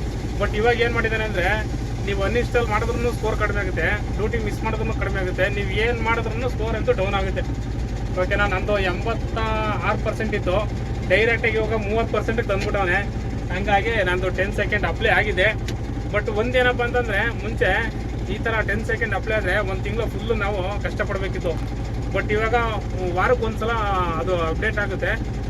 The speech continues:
ಹಂಗಾಗಿ ಈ ವಾರ ಲಾಕ್ ಬಿದ್ದಿದೆ. But ಈ ಸ್ಕೋರ್ ಏನಾದ್ರು ಅಪ್ ಮಾಡ್ಕೋತು ಅಂತಂದ್ರೆ, ಆ, ನೆಕ್ಸ್ಟ್ ವೀಕಿಗೆ ಓಪನ್ ಆಗುತ್ತೆ. But ಯಾವುದೇ ಕಾರಣಕ್ಕೂ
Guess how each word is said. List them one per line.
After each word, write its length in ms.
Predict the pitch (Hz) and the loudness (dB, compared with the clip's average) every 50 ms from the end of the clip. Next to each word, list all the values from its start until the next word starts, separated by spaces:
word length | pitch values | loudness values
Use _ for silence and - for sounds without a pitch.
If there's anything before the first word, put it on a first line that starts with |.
| - - 165 | -4 -2 -2
ಹಂಗಾಗಿ 340 | 185 - 233 226 226 233 254 | 0 0 0 0 0 2 2
ಈ 260 | 254 247 220 214 233 | 2 2 0 0 0
ವಾರ 240 | 240 240 240 240 233 | 2 2 4 4 2
ಲಾಕ್ 220 | 190 196 220 220 | 2 0 0 0
ಬಿದ್ದಿದೆ. 540 | - - - 214 202 190 202 220 226 - - | -2 -2 -4 -2 -2 0 0 0 0 -2 -2
But 160 | 208 202 226 | -4 -2 -2
ಈ 60 | 226 220 | -2 -2
ಸ್ಕೋರ್ 240 | - 226 220 220 | -2 -2 -2 -2
ಏನಾದ್ರು 260 | 220 214 208 214 214 214 | 0 0 0 0 2 0
ಅಪ್ 320 | 208 202 190 180 185 208 | 0 0 0 0 0 0
ಮಾಡ್ಕೋತು 340 | 214 208 214 214 208 202 202 | 0 0 0 -2 -2 -2 -2
ಅಂತಂದ್ರೆ, 600 | 196 202 196 190 196 226 247 247 233 180 208 202 | -2 -2 -2 0 0 0 0 0 0 -2 0 0
ಆ, 160 | 190 190 185 | 0 0 0
ನೆಕ್ಸ್ಟ್ 300 | 180 190 202 190 - - | 0 0 0 0 -2 -4
ವೀಕಿಗೆ 300 | 240 233 - 214 - 254 | -4 -4 -4 4 4 4
ಓಪನ್ 380 | 226 202 214 - - 240 214 202 | 4 4 0 0 0 0 0 0
ಆಗುತ್ತೆ. 320 | 208 214 - - 190 214 233 233 - - - - - - - - - 170 | 0 0 0 0 0 0 0 0 -2 -4 -4 -4 -4 -4 -4 -2 -2 0
But 480 | 202 214 - 240 233 240 233 - 175 175 | 0 2 4 4 4 4 2 0 0 -2
ಯಾವುದೇ 200 | 180 202 233 226 | 0 2 2 0
ಕಾರಣಕ್ಕೂ 440 | - - 208 214 220 226 - 233 | 2 0 0 0 0 0 0 0